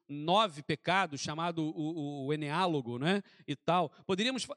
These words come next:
tem tanta coisa, poderíamos pegar na Bíblia mesmo várias coisas de pecado, ó,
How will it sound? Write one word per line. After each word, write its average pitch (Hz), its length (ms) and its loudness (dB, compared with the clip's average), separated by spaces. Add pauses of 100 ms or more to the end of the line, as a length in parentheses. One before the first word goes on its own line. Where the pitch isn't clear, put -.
tem 269 160 -4
tanta 330 400 2
coisa, 240 320 4
poderíamos 294 360 0
pegar 269 260 4
na 254 100 2
Bíblia 226 400 0
mesmo 233 380 0
várias 285 380 2
coisas 269 300 0
de 226 80 -6
pecado, 226 480 0
ó, 214 120 2